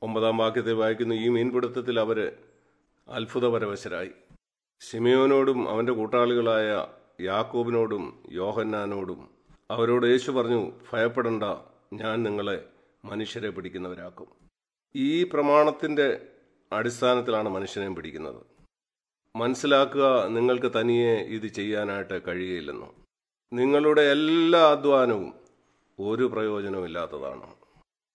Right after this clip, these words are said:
അതാണ് നാം മനസ്സിലാക്കേണ്ട ഒന്നാമത്തെ കാര്യം. അതിനുശേഷം നിങ്ങളുടെ തല കുമ്പിട്ട് കർത്താവിനോട് പറയുക,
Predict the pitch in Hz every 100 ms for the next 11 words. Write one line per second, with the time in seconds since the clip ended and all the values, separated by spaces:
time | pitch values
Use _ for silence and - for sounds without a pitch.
0 | _ _ _ _ _ _ _ _ 104 110
1 | 113 117 113 104 104 107 101 101 92 87
2 | 92 98 92 90 76 69 69 _ _ 113
3 | 117 120 120 120 117 120 101 - 107 107
4 | 107 113 120 113 113 113 110 104 87 101
5 | 104 104 98 95 92 87 85 78